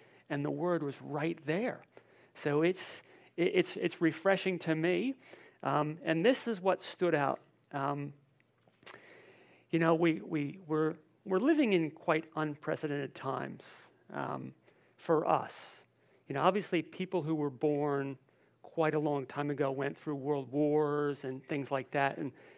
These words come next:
catastrophic. For us, this is, this is catastrophic, but really compared to that, it's inconvenient. Um,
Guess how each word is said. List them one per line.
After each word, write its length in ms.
catastrophic. 580
For 220
us, 480
this 160
is, 220
this 160
is 100
catastrophic, 680
but 180
really 300
compared 380
to 40
that, 140
it's 220
inconvenient. 760
Um, 380